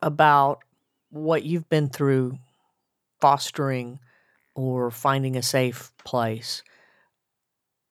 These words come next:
Do you have any advice or encouragement for people? Let's just start with the fostering, uh, who,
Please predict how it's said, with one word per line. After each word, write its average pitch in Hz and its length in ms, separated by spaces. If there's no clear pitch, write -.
Do 175 100
you 170 100
have 180 200
any 190 400
advice 143 460
or 156 100
encouragement 160 720
for 139 540
people? 151 460
Let's 175 200
just 170 120
start 165 240
with 151 120
the 127 80
fostering, 113 680
uh, 117 200
who, 131 260